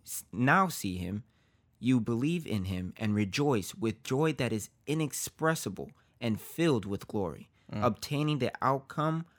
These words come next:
Speaker 1: of your faith, the salvation of your souls."
Speaker 2: Mm.
Speaker 1: Like, wow, that more precious than gold that perishes in the fire. Like, and,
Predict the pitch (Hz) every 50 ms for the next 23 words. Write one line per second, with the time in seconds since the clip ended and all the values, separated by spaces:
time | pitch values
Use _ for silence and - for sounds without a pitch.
0 | _ _ _ _ _ - 117 127 123 120 131 147 151 151 - - 98 78 69 -
1 | - - _ _ _ _ _ _ - - 107 - - 117 113 110 95 120 123 127
2 | 127 - 127 123 127 147 - _ _ - 104 95 95 101 98 95 - - 95 78
3 | 65 - - - - _ _ _ _ _ _ _ - 117 110 107 101 98 - -
4 | _ - - 113 110 104 95 - 85 90 98 101 127 139 127 104 82 65 - -
5 | _ _ _ _ _ _ _ _ _ _ _ - - 131 135 147 143 123 101 -
6 | - _ _ _ _ _ _ _ _ _ _ _ _ _ _ _ _ _ _ _
7 | _ _ _ _ _ _ _ _ - 117 117 135 180 214 - - - 165 175 -
8 | - 139 117 - 110 95 92 90 85 - 123 147 151 123 87 - - - - -
9 | _ - - 110 107 - - - - - 208 196 185 165 147 - - 131 117 120
10 | 117 117 107 101 - - 120 107 87 85 113 131 135 131 - - - - - -
11 | - - 156 147